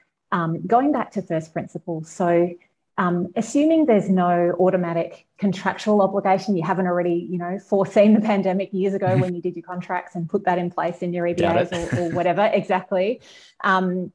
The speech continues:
Speaker 1: it, it really is back to first principles. And that is employers have an implied right to issue lawful and reasonable directions to their staff.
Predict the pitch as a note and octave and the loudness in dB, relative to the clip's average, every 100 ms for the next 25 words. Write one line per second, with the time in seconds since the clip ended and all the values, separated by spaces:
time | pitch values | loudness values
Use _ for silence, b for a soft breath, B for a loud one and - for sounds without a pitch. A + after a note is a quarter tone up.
0 | - A#3+ A#3+ A#3+ A#3+ C4 C#4 B3+ G3+ - | -4 -2 0 0 4 2 2 -2 -4 -6
1 | G3 F3+ E3 F3 E3 F#3 F3 E3 G3+ A#3 | -10 -8 -8 -10 -12 -6 -4 0 2 4
2 | C#4+ D4+ B3 A3 - G3+ G#3 B3 D4+ D4+ | 4 4 0 -2 -2 -2 0 -2 0 -2
3 | A3+ F#3+ E3 D#3+ - D#3+ F3 E3+ E3 E3 | -2 -2 -2 -6 -6 -4 -2 -4 -6 -6
4 | E3+ - - - _ - F#3 E3+ F3 F#3 | -6 -8 -14 -20 _ -8 -2 -2 -2 -2
5 | E3+ F#3 G#3 A3 G3+ F#3 E3 D#3+ E3 E3 | 0 0 0 0 -2 0 0 0 -4 -4
6 | E3 D#3 - F3 E3 - E3 D#3+ D#3+ F#3+ | -2 -4 -4 -8 -8 -6 -4 -4 -4 -2
7 | C#4 E4 | -2 -4